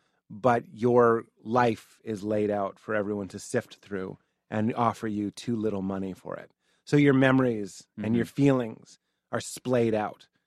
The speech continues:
Speaker 1: and they're cold, and kids don't even want them, and they mean so much to you, and it's going away. That, to me, conveys the feeling better than what actually happened. And that is why I think of Crashing as a, as a metaphor, as a, as a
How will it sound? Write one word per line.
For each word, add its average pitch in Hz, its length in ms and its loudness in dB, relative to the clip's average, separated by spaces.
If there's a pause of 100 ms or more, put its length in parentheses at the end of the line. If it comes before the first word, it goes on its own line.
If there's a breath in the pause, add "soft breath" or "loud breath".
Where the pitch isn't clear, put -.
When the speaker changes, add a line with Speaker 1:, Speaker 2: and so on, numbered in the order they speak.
(120)
Speaker 1:
and 117 140 -2
they're 110 80 -2
cold, 107 640 2 (440)
and 110 220 -4
kids 113 400 -4
don't 104 220 0
even 98 240 -4
want 87 260 -10
them, 92 240 -10
and 113 140 -2
they 113 100 0
mean 123 260 2
so 117 160 -6
much 110 320 -2
to - 80 -8
you, 101 240 -2 (380 soft breath)
and 117 100 -2
it's 95 120 -6
going 117 320 2
away. 104 300 0 (340 soft breath)
That, 151 340 6
to 135 100 -4
me, 135 400 4
conveys 123 640 2
the 113 120 -6
feeling 117 640 0 (420)
better 135 380 6
than 113 200 0
what 107 140 0
actually 110 440 -2
happened. 87 540 -14 (420)
And 120 200 2
that 117 200 2
is 110 160 2
why 104 460 0 (200)
I 107 120 -4
think 110 240 -6
of 101 80 -8
Crashing 98 440 -6
as 95 120 -10
a, - 120 -12
as 95 120 -10
a 95 80 -6
metaphor, 95 480 -10
as 101 140 -6
a, 101 140 -6
as 101 120 -4
a 98 160 -6